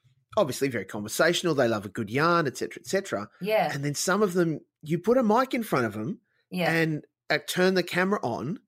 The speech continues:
Speaker 2: Yeah.
Speaker 1: and they, you know, shoulders back, which is
Speaker 2: I
Speaker 1: great.
Speaker 2: know.
Speaker 1: You've gotta have good posture to do a stand-up, but
Speaker 2: Yeah.
Speaker 1: then the voice that comes out
Speaker 2: I know.
Speaker 1: is anything but natural and relaxed. And I've always thought that maybe that's, you know, an au-, an authority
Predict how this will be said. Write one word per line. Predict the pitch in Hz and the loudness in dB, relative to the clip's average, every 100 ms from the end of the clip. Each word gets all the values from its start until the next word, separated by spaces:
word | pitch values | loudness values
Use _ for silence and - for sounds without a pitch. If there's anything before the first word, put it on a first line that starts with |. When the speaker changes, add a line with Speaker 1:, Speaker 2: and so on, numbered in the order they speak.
| _ | _
Speaker 2:
Yeah. | 185 156 - _ - | -4 -4 -4 _ -4
Speaker 1:
and | 143 143 139 | 0 0 0
they, | 131 131 131 120 - _ _ _ | 2 4 4 2 -4 _ _ _
you | 143 135 | -2 2
know, | |
shoulders | 190 247 240 151 | 2 4 4 2
back, | - 143 - | 2 0 0
which | 165 349 | -2 -2
is | 220 | 0
Speaker 2:
I | |
Speaker 1:
great. | 147 247 | 2 4
Speaker 2:
know. | 247 | 2
Speaker 1:
You've | - | 0
gotta | 127 | 0
have | 143 | 0
good | 143 165 | 0 -2
posture | - 156 - 156 | 0 -2 -2 -2
to | 139 | 0
do | 143 | 0
a | |
stand-up, | 131 - 208 165 110 - | 0 -2 -2 -2 -4 -2
but | 135 | 0
Speaker 2:
Yeah. | 220 196 | 2 2
Speaker 1:
then | 175 151 _ _ _ - | 2 -4 _ _ _ -4
the | 151 | -2
voice | 131 143 320 349 | -2 0 2 2
that | 254 - | 0 -4
comes | 170 131 | -2 -2
out | 110 104 - - - | -4 -6 -10 -18 -12
Speaker 2:
I | 160 | -6
know. | 160 | 2
Speaker 1:
is | 170 160 139 127 - - _ _ - | 2 4 2 -2 -10 -14 _ _ 0
anything | 240 262 269 - 202 180 | 2 2 2 0 -2 2
but | 170 165 - | 2 0 -4
natural | 151 151 156 - 170 156 | -2 0 0 -2 0 2
and | 135 | 2
relaxed. | 127 190 - - | 2 2 0 -2
And | 170 | 0
I've | 262 262 | 2 4
always | 180 151 127 | 6 6 2
thought | - 135 117 139 | 0 0 2 0
that | - | -2
maybe | 135 131 123 120 | 0 0 0 -2
that's, | 120 - - - _ _ _ | -2 -4 -8 -14 _ _ _
you | - | -6
know, | 120 131 | -2 0
an | 139 | 0
au-, | 135 - | -2 -4
an | 165 | 0
authority | 156 156 165 147 165 - 143 110 | 0 2 2 4 2 0 -4 -4